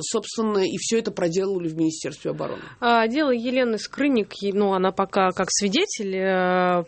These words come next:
Speaker 2: проходит по делу Росагролизинга, но тем не менее, как вы думаете, это тоже по такой же схеме всё пойдёт?
Speaker 1: И ни одной с-,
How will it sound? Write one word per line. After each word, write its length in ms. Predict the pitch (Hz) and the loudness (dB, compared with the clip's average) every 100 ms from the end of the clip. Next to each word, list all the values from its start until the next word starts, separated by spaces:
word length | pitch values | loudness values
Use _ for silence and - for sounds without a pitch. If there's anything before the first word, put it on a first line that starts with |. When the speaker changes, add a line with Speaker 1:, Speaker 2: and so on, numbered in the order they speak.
| - | -2
Speaker 2:
проходит 640 | 202 - 208 196 170 - - - | -2 0 0 0 -4 -10 -12 0
по 200 | 190 185 | 2 2
делу 540 | 175 190 180 180 180 | 2 0 2 0 0
Росагролизинга, 880 | 185 - 185 190 208 196 - 165 185 | 0 -2 -4 -2 0 -2 -4 -10 -4
но 140 | 208 | -2
тем 240 | 214 262 220 | 0 0 0
не 100 | 202 | -2
менее, 560 | 180 165 165 147 180 - | -2 -4 -8 -10 -12 -14
как 180 | 208 | -12
вы 60 | 208 | -10
думаете, 420 | 185 185 175 - | -6 -6 -4 -4
это 160 | 208 226 | -4 -4
тоже 800 | 262 349 240 196 180 175 170 170 - _ _ | -2 -2 0 2 2 0 -4 -8 -14 _ _
по 60 | - | -6
такой 320 | 202 202 262 | -4 0 -2
же 80 | 196 | -2
схеме 360 | - - 175 | -6 -4 -6
всё 220 | 165 - 170 | -6 -10 -10
пойдёт? 460 | 175 165 156 - - - - - - - - - - - - - - - | -10 -8 -10 -10 -20 -20 -20 -20 -18 -18 -18 -20 -20 -18 -18 -18 -20 -6
Speaker 1:
И 60 | 240 | 0
ни 80 | 247 | 0
одной 200 | 233 220 | 2 0
с-, 140 | - | -2